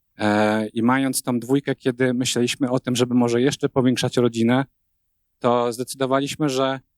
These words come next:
to chyba nie jest jednak dobry krok, żeby mieć swoje własne trzecie biologiczne dziecko. Pan Bóg zaszczepił wcześniej w naszych sercach takie pragnienie, żeby przysposobić, e, jakieś dziecko. E, i kierowaliśmy się też, e,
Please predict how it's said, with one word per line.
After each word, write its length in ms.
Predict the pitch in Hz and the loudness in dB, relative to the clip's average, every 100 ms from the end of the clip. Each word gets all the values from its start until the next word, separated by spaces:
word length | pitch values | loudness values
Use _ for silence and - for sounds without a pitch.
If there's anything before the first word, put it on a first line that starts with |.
| _ _ _ _ - | _ _ _ _ -12
to 100 | 165 | -6
chyba 380 | - 165 170 165 170 | -4 -2 -2 -2 -4
nie 220 | 175 175 | -4 0
jest 280 | 160 147 - | 0 -2 -2
jednak 300 | 143 135 127 _ - | 0 2 -2 _ -4
dobry 260 | 139 135 139 | -2 0 -2
krok, 240 | 135 123 | -2 -2
żeby 200 | 127 127 | 0 0
mieć 240 | 127 - | -2 -4
swoje 220 | - 135 117 | -2 -2 0
własne 300 | 123 - 120 | 0 -2 -6
trzecie 340 | - 123 117 | -4 -4 -2
biologiczne 480 | 117 113 113 - 110 | 0 -2 -2 -4 0
dziecko. 520 | 107 101 - 113 117 - - | 0 -2 -2 -2 -2 -8 -6
Pan 180 | 120 113 | -2 2
Bóg 140 | 113 | 0
zaszczepił 460 | - 117 - 127 120 | 0 -2 0 0 0
wcześniej 520 | - 131 - 131 120 _ _ _ - | 0 -2 -2 -4 -4 _ _ _ -8
w 40 | |
naszych 240 | 117 123 | -4 -2
sercach 260 | - 123 120 | -2 -2 -4
takie 220 | - 127 | -8 -10
pragnienie, 500 | - 117 120 120 120 | -4 -2 0 -2 0
żeby 360 | 113 110 120 117 | -2 0 0 0
przysposobić, 840 | - - 127 - 135 120 120 - _ _ _ _ - | -4 -4 -2 0 0 -2 -4 -6 _ _ _ _ -6
e, 400 | 117 113 110 120 | -2 0 0 -2
jakieś 280 | 123 120 117 | -2 -4 -2
dziecko. 460 | 127 - 151 170 - _ _ _ _ _ - | -2 0 0 0 -2 _ _ _ _ _ -4
E, 360 | 135 135 143 147 - - | -2 0 -2 -6 -10 -12
i 220 | 196 220 226 _ _ _ | -8 -8 -8 _ _ _
kierowaliśmy 680 | - 185 180 190 208 - 196 | 0 0 2 0 -2 -4 -2
się 160 | - 190 | -2 0
też, 360 | 190 - - | -2 -2 0
e, 300 | 175 165 170 | 0 0 -4